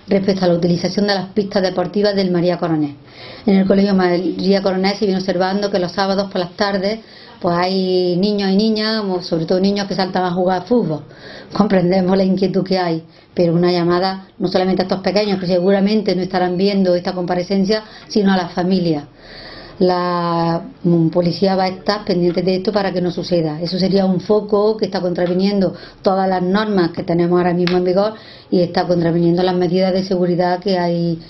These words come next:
que hay establecidas. Así que, por favor, a las familias que controlen la salida de esos menores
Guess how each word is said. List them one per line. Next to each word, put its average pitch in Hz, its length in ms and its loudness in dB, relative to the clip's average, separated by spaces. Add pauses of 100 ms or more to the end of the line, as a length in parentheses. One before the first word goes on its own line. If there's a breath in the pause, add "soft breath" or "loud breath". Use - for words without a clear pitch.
(100 loud breath)
que - 80 0
hay 170 80 2
establecidas. 165 600 0 (440 loud breath)
Así 180 260 0
que, 196 380 2
por 185 120 -2
favor, 185 400 0 (260 loud breath)
a 185 100 0
las 180 140 0
familias 196 540 2
que 196 100 -2
controlen 190 480 0
la 185 80 0
salida 190 420 0
de 180 180 0
esos 190 280 -2
menores 190 520 0